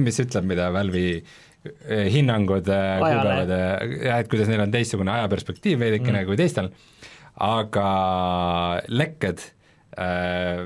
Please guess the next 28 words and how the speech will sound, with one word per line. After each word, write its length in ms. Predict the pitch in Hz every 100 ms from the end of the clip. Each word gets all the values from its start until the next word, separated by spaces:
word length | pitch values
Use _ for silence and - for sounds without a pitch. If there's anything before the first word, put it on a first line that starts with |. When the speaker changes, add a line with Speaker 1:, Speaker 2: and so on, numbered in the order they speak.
| -
Speaker 1:
mis 300 | 107 95 -
on 80 | 104
selles 180 | 123 110
mõttes 200 | 104 131
usaldusväärsed, 460 | 131 92 95 90 90
need 80 |
lekked 300 | 101 113 90 92
ütlesid 300 | - - -
ka 80 | 85
üldse, 220 | 80 82
et 100 | 78
Valve 220 | 92 82
teeb 220 | 143 131
oma 160 | 80 71
peaseadet. 540 | 76 71 - - - - - - - - - _
Et, 320 | 95 95 -
äh, 480 | 98 95 92 92 90
lekked, 960 | 90 127 143 - 98 90 87 85 82 -
ähm, 540 | 82 82 80 80 80 78 - _ _ _ _ - -
ütlevad, 420 | 107 101 85 85
et 140 | 82
tegu 360 | 113 107 107 90
on 280 | 85 82 78 78 - _ -
Half-Life'i 1000 | 117 123 - 92 85 - 90 85 82 80
maailmas, 1000 | 85 117 127 104 87 82 80 80 78 -
äh, 220 | 87 82 78
toimuva 880 | 101 110 90 80 80 78 78 78 76 - - - _
mänguga, 540 | 101 120 117 92 85